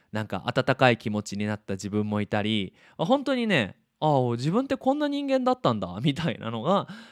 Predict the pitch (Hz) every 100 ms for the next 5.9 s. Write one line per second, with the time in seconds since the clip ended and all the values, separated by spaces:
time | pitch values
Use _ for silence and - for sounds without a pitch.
0 | - 269 - 139 175 175 214 156 110 92
1 | _ _ _ - 233 247 277 202 - _
2 | - 143 143 131 110 - - 135 - -
3 | 107 113 107 113 - 220 220 156 135 110
4 | 101 - 165 180 240 240 226 233 226 123
5 | 107 - - 117 143 156 - 90